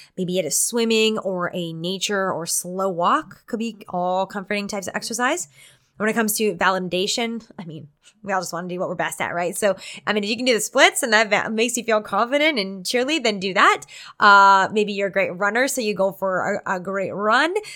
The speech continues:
Uh, maybe you do the weights that you know you can crush, or the number of push-ups you can do, or the downward dog that you can do, or whatever, whatever it is. Like, you know, you can, uh, use exercise to validate and,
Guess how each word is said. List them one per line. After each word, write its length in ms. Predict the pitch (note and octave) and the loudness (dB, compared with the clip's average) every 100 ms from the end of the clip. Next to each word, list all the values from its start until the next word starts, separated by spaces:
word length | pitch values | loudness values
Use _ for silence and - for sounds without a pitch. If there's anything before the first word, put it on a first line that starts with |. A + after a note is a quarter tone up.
| - - | -6 4
Uh, 180 | G3 G3 | 4 4
maybe 240 | G3 G3+ | 0 0
you 680 | G#3+ G#3+ G#3 G3+ G3+ G3 G3 | -2 -2 -4 -4 -2 -2 0
do 160 | G#3 | 0
the 80 | G3 | 0
weights 260 | F#3 A3 A3 | 2 0 0
that 100 | - | -4
you 100 | G3+ | -2
know 100 | F#3+ | -2
you 100 | F#3 | -2
can 140 | F3 | -8
crush, 460 | - G3+ A#3+ D4+ - | -4 2 2 2 -2
or 120 | F3+ | -2
the 80 | F3+ | -2
number 220 | F3 F3+ | -2 -2
of 80 | F3 | -4
push-ups 360 | A3+ A3+ C4 | -6 -4 -4
you 80 | C4 | -6
can 120 | C4+ | -6
do, 180 | B3+ C4+ | -4 0
or 100 | C4+ | 0
the 80 | G#3+ | 0
downward 360 | F3 F3+ F3+ F3 | -2 -2 -2 2
dog 340 | F#3 A#3 B3+ | 6 6 4
that 80 | B3 | -2
you 120 | B3+ | -4
can 120 | C4 | -4
do, 120 | C4 | -2
or 80 | B3+ | 0
whatever, 420 | G#3 A3+ A#3+ B3 - - _ | 2 2 2 0 -4 -20 _
whatever 320 | D4 F#4+ E4 | 4 8 8
it 80 | D4 | 8
is. 240 | C4 B3+ | 6 4
Like, 180 | A3 G3+ | 0 0
you 60 | G#3+ | 0
know, 200 | F#3+ F#3+ - - | 0 -2 -12 -16
you 180 | G#3 A3 | -6 -2
can, 360 | A#3 A3 G#3+ G#3 | 0 0 0 -4
uh, 260 | - F3+ F3+ | -4 -4 -4
use 220 | G3 A3+ - | -2 -2 -2
exercise 760 | G3 - G#3+ E3+ E3 E3 - - | -4 -2 0 0 0 -2 -6 -6
to 220 | G3+ G3 | -6 -2
validate 500 | E3+ A#3+ C#4+ F3+ F3 - | 2 4 4 4 2 0
and, 300 | F3 F3+ | -2 -2